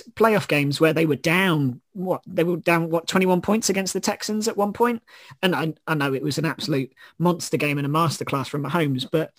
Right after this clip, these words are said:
you know, they had a real struggle getting to the, the Super Bowl. They had to overcome quite a lot of adversity. They had to overturn some big deficits in games.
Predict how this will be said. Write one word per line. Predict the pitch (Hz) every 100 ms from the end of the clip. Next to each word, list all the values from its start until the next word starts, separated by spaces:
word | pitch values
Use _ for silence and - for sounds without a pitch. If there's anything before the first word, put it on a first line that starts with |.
| - - - - _ _
you | 220
know, | 180
they | 135 156
had | 180 160
a |
real | 165 156
struggle | 135 - 240 247 151
getting | 127 135 143
to | 135 143
the, | 139 131 -
the | -
Super | 139 151 131
Bowl. | 135
They | 131
had | 131 160
to | 156 151
overcome | 139 135 143
quite | 165 139
a |
lot | 139
of | 123
adversity. | 131 151 170 160 180 160 165 160 - - - -
They | 156
had | 147 -
to | - 139 -
overturn | 151 139 147 135
some | -
big | 131 -
deficits | 156 - 160 156 139
in | 151
games. | 160 160 156 147